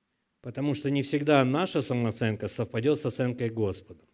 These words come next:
И мы должны к этому быть очень внимательны, чувствительны к Богу. Итак, первая глава,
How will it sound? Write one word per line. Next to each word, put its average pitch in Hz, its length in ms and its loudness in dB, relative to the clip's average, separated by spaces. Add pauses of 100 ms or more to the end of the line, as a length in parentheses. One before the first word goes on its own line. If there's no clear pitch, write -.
(580)
И 127 80 -4
мы 170 100 2
должны 131 300 4
к - 100 -8
этому 113 320 -2
быть 107 180 -2
очень 147 300 0
внимательны, 110 720 0 (120)
чувствительны 123 720 0
к 87 60 -14
Богу. 95 380 -6 (800)
Итак, 139 360 2
первая 165 440 6
глава, 156 600 2